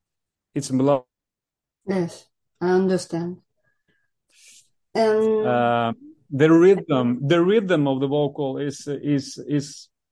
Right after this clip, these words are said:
Speaker 1: is really important. So, um, I don't know, you know, in my case, I listen more to the music than to the lyrics. That's how I listen to music. Uh,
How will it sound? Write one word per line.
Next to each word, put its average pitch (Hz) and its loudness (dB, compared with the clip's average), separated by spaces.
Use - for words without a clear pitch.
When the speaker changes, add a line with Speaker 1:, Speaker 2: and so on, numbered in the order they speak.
Speaker 1:
is 131 -6
really 139 -4
important. 139 -2
So, 127 -2
um, 120 -4
I 214 2
don't 226 2
know, 151 2
you 165 -2
know, 170 -4
in 175 -6
my 185 0
case, 190 -2
I 170 -2
listen 160 -6
more 156 0
to 156 -6
the 147 -2
music 156 -4
than 139 -4
to 135 -18
the 131 -8
lyrics. 147 -4
That's 160 -10
how 139 2
I 139 4
listen 135 -2
to 123 -8
music. 139 -4
Uh, 139 0